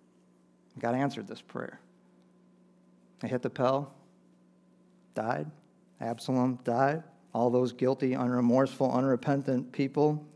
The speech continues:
with the wicked practices described in verses nine through eleven, they were destroyed. So now we move on to the high point, verses sixteen to twenty-three, David's exchange, a high point in this trajectory of moving from fear to faith. In verse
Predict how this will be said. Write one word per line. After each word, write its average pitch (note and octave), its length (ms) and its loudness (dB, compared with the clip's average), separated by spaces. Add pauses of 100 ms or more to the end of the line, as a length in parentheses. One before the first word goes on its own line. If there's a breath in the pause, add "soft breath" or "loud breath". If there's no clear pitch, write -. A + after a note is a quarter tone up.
(560 soft breath)
with - 160 -10
the A#2 60 -6
wicked B2 360 2
practices C3 540 0
described C3+ 500 0
in C3 80 -4
verses C3 300 -4
nine C3 240 2
through B2+ 160 0
eleven, C3 320 4
they A#2 80 2
were A#2+ 140 2
destroyed. A#2+ 560 0 (480 soft breath)
So A#2+ 340 4 (1200 loud breath)
now C3 160 8
we D3+ 60 6
move D3 180 6
on C#3+ 200 6
to C3 80 2
the A2 80 0
high B2+ 200 2
point, A#2+ 340 -8 (920)
verses B2 300 -4
sixteen C3+ 320 -2
to A#2 60 0
twenty-three, A#2 520 -2
David's C3 380 0
exchange, A#2 540 -4
a A#2 40 2
high C#3+ 240 4
point C#3+ 360 0
in B2 80 0
this A#2+ 160 -2
trajectory B2+ 580 0
of A#2+ 100 4
moving C3 300 2
from B2 180 0
fear C3 220 4
to A#2+ 100 4
faith. - 600 0
In D#3+ 120 -2
verse D#3+ 320 6